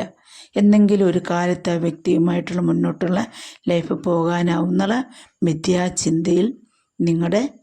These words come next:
ലൈഫ് നഷ്ടപ്പെടുത്താതിരിക്കും. കാരണമെന്ന് പറഞ്ഞാൽ ഈ ഓർമ്മകൾക്ക് മരണമില്ല.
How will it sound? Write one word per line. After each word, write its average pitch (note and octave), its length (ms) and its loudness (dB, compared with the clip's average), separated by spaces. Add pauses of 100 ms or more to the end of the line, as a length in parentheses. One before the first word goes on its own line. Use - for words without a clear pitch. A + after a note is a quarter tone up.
(340)
ലൈഫ് D#3+ 300 0
നഷ്ടപ്പെടുത്താതിരിക്കും. F3 1040 -4 (840)
കാരണമെന്ന് G3+ 460 2
പറഞ്ഞാൽ F3+ 580 0 (960)
ഈ F#3+ 140 2
ഓർമ്മകൾക്ക് F3 1000 2 (280)
മരണമില്ല. D#3+ 600 2